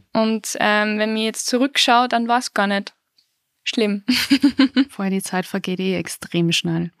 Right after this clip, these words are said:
Speaker 2: Gibt's Fächer, wo du manchmal an deine Grenzen kommst? Oder ist es für dich echt so,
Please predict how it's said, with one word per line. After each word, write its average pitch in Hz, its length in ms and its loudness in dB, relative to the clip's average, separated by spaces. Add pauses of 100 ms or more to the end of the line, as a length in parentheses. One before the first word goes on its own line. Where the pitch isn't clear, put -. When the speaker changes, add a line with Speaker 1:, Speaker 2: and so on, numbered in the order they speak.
(680)
Speaker 2:
Gibt's - 320 -2
Fächer, 262 720 0
wo 233 180 0
du 226 560 0
manchmal 220 540 0
an 202 200 0
deine 208 220 2
Grenzen 202 420 0
kommst? 247 480 -2
Oder 214 320 2
ist 208 160 -4
es 208 120 -2
für - 120 -4
dich 220 360 -4
echt - 180 -4
so, 214 400 2